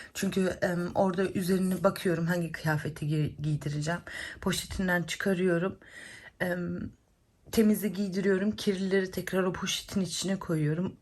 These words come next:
Öteki çamaşırları kirletmemiş oluyor. Hem de derli toplu bir arada, e, yani derli toplu ayrı ayrı durmuş oluyor. O zaman eve geldiğim zaman da biliyorum ki bu kirli, bu kirli, bu kirli, bu temiz.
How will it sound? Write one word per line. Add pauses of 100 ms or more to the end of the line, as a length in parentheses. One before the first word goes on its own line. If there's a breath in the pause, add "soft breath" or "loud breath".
Öteki
çamaşırları
kirletmemiş
oluyor. (360 loud breath)
Hem
de
derli
toplu
bir
arada, (260)
e,
yani (640 loud breath)
derli
toplu
ayrı
ayrı
durmuş
oluyor.
O
zaman
eve
geldiğim
zaman
da
biliyorum
ki
bu
kirli,
bu
kirli,
bu
kirli,
bu
temiz.